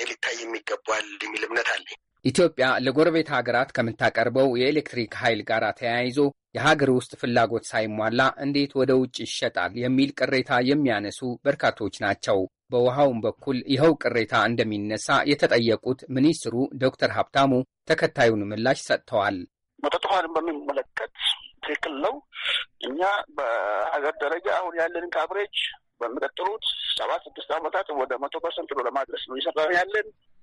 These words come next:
Speaker 3: ምክንያቱም በየዓመቱ ከስድስት ሚሊዮን በላይ ዜጎቻችን ተጨማሪ የውሃ ተጠቃሚ ናቸው።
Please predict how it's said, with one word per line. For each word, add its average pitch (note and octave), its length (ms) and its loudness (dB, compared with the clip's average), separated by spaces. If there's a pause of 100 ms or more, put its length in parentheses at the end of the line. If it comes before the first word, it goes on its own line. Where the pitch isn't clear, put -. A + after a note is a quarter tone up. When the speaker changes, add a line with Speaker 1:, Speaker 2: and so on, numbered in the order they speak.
(160)
Speaker 3:
ምክንያቱም D#3 520 -2
በየዓመቱ E3+ 720 -2
ከስድስት F3+ 440 -6
ሚሊዮን F#3+ 420 -2
በላይ B2 240 0 (260)
ዜጎቻችን - 600 -2 (300)
ተጨማሪ G3+ 540 2
የውሃ E3+ 340 2
ተጠቃሚ - 400 -6
ናቸው። D3 320 0